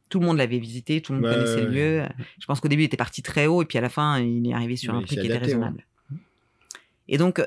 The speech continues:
Speaker 1: euh, je dis à Cyril, et en fait, Cyril me raconte l'histoire. Et moi, j'ai juste à tirer sur une bobine,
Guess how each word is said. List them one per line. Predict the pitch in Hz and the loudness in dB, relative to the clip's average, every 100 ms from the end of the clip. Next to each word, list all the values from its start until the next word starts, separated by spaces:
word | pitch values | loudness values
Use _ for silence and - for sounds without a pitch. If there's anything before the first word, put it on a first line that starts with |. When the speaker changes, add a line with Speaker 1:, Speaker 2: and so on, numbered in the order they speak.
| 131 | 4
Speaker 1:
euh, | 135 131 127 123 120 120 117 117 104 - | 4 6 4 4 2 2 2 0 -4 -8
je | - 123 123 | -6 -6 -6
dis | 131 190 | 0 2
à | 151 | 2
Cyril, | - 143 196 | 2 2 2
et | 131 | 2
en | 131 | 0
fait, | 160 147 | 0 -2
Cyril | - 165 151 185 196 _ _ _ _ _ - | -2 0 0 -2 -6 _ _ _ _ _ -4
me | 127 | -2
raconte | 139 143 143 | 0 -2 -4
l'histoire. | 185 214 165 - _ _ _ _ _ _ | -2 -2 -4 -6 _ _ _ _ _ _
Et | 151 156 - | 2 2 4
moi, | 160 151 | 4 4
j'ai | 127 127 | 2 -4
juste | 131 139 | -4 -4
à | 123 | -4
tirer | 139 135 | -2 -4
sur | - 127 | -4 -4
une | 131 | -2
bobine, | 127 135 185 196 | -2 2 2 2